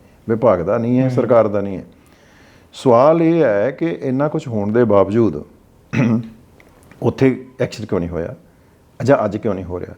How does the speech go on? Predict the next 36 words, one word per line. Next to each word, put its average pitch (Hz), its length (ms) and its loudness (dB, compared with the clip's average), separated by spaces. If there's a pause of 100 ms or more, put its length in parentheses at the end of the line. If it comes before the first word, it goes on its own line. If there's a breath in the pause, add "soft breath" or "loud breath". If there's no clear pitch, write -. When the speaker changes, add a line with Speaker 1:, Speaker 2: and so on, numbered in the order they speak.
Speaker 1:
ਇੱਕ 156 140 -2
ਤਾਂ 117 120 2
ਇਹ 87 60 0
ਸੀ। - 200 -14 (760 loud breath)
ਦੂਸਰੀ 175 500 4
ਜਿਹੜੀ 202 180 2
ਗੱਲ 151 200 4
ਉੱਥੇ 147 220 -4
ਹੋਈ 104 280 0
ਹੈ 98 120 4
ਕਿ 135 160 -2
ਦੇਖੋ, 123 400 -2
ਇੱਕ 135 200 -4
ਹਕੀਕਤ 110 500 0
ਹੈ 107 140 4
ਕਿ 127 260 0 (100)
ਅਸੀਂ 123 520 4 (100)
ਜਿਹੜਾ 110 300 6
ਉੱਥੇ 104 400 -4
ਇੰਡਸਟਰੀ 98 380 -2
ਲੱਗੀ 85 360 -2
ਹੈ 92 60 0
ਜਾਂ 107 160 0
ਅਸੀਂ 127 100 2
Speaker 2:
ਹੂੰ। 151 80 4
Speaker 1:
ਉਹਨਾਂ 147 120 2
ਦੇ 143 80 4
ਕੋਈ 143 80 2
ਵਿਰੋਧੀ 139 300 6
ਨਹੀਂ 110 100 4
ਹੈਗੇ। 85 180 2
ਮੈਂ 92 160 4
ਤਾਂ 104 280 2
ਜਾਤੀ 98 280 0
ਤੌਰ 98 160 0
'ਤੇ - 280 -4